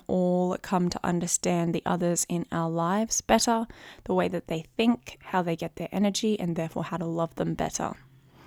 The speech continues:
So with that, pretty much wraps up the episode. There is one more thing, however, that I did want to talk about, which is that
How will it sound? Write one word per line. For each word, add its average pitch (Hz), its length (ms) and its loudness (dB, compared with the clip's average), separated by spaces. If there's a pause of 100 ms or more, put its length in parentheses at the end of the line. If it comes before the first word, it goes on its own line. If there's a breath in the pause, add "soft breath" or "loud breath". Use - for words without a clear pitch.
(680 soft breath)
So - 120 -2
with 208 140 4
that, 302 240 10 (240)
pretty 302 220 4
much 302 240 8
wraps 247 240 8
up 226 140 2
the 196 120 4
episode. 226 480 4 (460 loud breath)
There - 180 2
is 339 260 8
one 269 140 10
more 226 160 10
thing, 190 280 2
however, 175 260 0
that 175 120 -2
I 170 80 0
did 175 220 -2
want 180 160 2
to 180 60 0
talk - 280 -2
about, 202 280 0
which - 180 -2
is 185 120 -4 (100)
that - 520 2